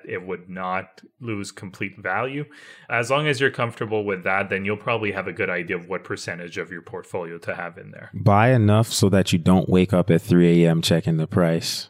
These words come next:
Speaker 1: Exactly. <laughs> Exactly. The sleeping test. That's what I usually say is just, you know, if you find that you're waking up at night and freaking out or it's making you lose sleep over it,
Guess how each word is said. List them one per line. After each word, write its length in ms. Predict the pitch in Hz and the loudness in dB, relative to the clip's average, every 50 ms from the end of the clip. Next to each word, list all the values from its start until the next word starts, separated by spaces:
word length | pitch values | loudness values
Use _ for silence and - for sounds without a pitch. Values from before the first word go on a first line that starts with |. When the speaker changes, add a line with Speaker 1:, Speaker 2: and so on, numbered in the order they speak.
| _ - - | _ -6 -2
Speaker 1:
Exactly. 560 | 139 110 107 98 - 107 92 - - - 415 - - - - - - - | 0 0 0 -2 -2 -2 0 0 -2 -4 -6 -8 -8 -14 -16 -16 -8 0
<laughs> 160 | - 330 330 - - - - - 277 208 - - 147 143 - - 156 - - - - - | 0 0 0 -2 -12 -14 -6 -2 -2 0 0 2 0 0 2 0 -2 -2 -4 -12 -6 -4
Exactly. 520 | 131 135 120 123 139 135 135 127 135 131 | -4 -2 0 2 2 2 2 2 2 2
The 100 | 123 123 | 2 2
sleeping 560 | 120 - - 156 156 151 151 165 135 123 120 | 0 2 2 2 2 2 2 -2 -2 -2 -2
test. 320 | - 135 117 107 104 95 104 | 0 2 2 2 2 2 2
That's 220 | 117 120 120 123 | 0 0 2 2
what 120 | 139 143 | 2 2
I 60 | 139 135 | 4 2
usually 440 | 123 123 123 120 117 120 123 120 | 2 2 0 -2 0 0 0 0
say 340 | 113 - - 127 123 117 110 | 0 2 2 2 4 4 2
is 180 | 101 98 101 101 | 0 -2 -2 0
just, 320 | 107 107 107 104 - - | 0 0 0 0 -2 -2
you 80 | 113 107 | -2 -2
know, 220 | 104 107 107 107 - - - - - - 113 | 0 -2 -4 -4 -8 -14 -20 -20 -12 -4 -2
if 240 | 110 107 - - | -2 -2 -2 -4
you 100 | 120 117 | -4 -4
find 420 | 110 - - 131 131 135 135 131 127 | -4 0 0 2 2 2 0 0 0
that 180 | 120 113 117 113 | 0 0 0 0
you're 280 | 113 107 104 104 104 | 0 0 0 0 0
waking 380 | 101 104 113 117 113 - 117 110 | 0 0 0 0 0 -2 -4 -2
up 160 | 110 110 - | -2 -2 -2
at 260 | 107 101 104 101 - | -4 -4 -4 -6 -8
night 500 | 107 104 104 101 101 101 101 104 104 101 - - | -8 -6 -4 -4 -2 0 0 -2 -2 -4 -8 -16
and 220 | 104 98 92 92 90 | -12 -12 -12 -12 -14
freaking 500 | - - - 113 104 95 - 101 92 92 | -14 -10 -8 -8 -6 -4 -6 -6 -4 -4
out 260 | 92 95 95 98 98 | -4 -4 -4 -4 -6
or 180 | 95 90 90 92 | -6 -6 -6 -6
it's 300 | 90 87 90 - - 107 | -6 -6 -8 -12 -12 -10
making 340 | 98 98 95 95 107 98 | -8 -10 -10 -10 -12 -12
you 200 | 95 92 92 95 | -12 -10 -12 -12
lose 340 | 92 98 98 92 90 87 82 | -12 -12 -12 -12 -12 -10 -10
sleep 320 | - - 101 98 101 - 123 | -10 -10 -8 -10 -8 -4 -4
over 220 | 113 107 113 117 | -4 -2 0 0
it, 240 | 120 127 - - | 0 0 -2 -6